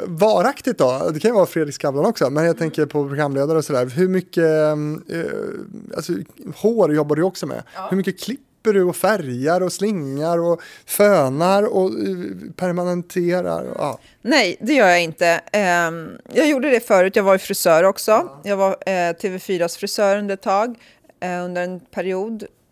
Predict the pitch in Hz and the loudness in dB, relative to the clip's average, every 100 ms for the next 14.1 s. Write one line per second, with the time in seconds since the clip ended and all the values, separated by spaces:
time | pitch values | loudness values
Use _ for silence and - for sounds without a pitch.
0 | _ 175 170 165 160 151 143 139 - - | _ -8 -2 0 0 0 -2 -4 -4 -8
1 | - - - - _ _ _ _ _ _ | -10 -14 -16 -20 _ _ _ _ _ _
2 | _ _ - 185 190 196 196 185 185 180 | _ _ -10 -6 -4 -2 -2 -4 -6 -6
3 | 175 175 175 - _ _ _ _ 202 220 | -4 -4 -6 -10 _ _ _ _ -2 0
4 | 220 233 - 233 202 - 196 - 190 190 | 0 0 0 0 0 -4 -14 -14 -18 -18
5 | _ _ - 233 190 156 147 143 151 151 | _ _ -2 2 4 4 0 -2 0 0
6 | 190 190 190 - 208 214 262 240 262 202 | 0 0 -2 -2 -2 -2 2 2 2 4
7 | 269 254 196 156 - - - - 175 147 | 4 4 2 -4 -10 -8 -6 -8 -12 -20
8 | - - 196 180 170 170 - 180 - 151 | -20 -4 -2 -2 -4 -4 -6 -6 -8 -8
9 | 165 151 147 147 156 165 185 240 - - | -6 -4 -4 -8 -6 -6 0 0 0 -4
10 | - - 170 - - - _ - 165 151 | -12 -12 -16 -20 -20 -20 _ -8 -4 -4
11 | 143 143 143 - - - - - 185 180 | -4 -6 -6 -10 -14 -18 -20 -14 -8 -8
12 | 165 156 151 147 - - 214 185 160 - | -6 -6 -8 -10 -16 -8 -6 -6 -6 -10
13 | - - - 196 - - - 156 - 143 | -10 -12 -8 -6 -6 -12 -14 -14 -16 -18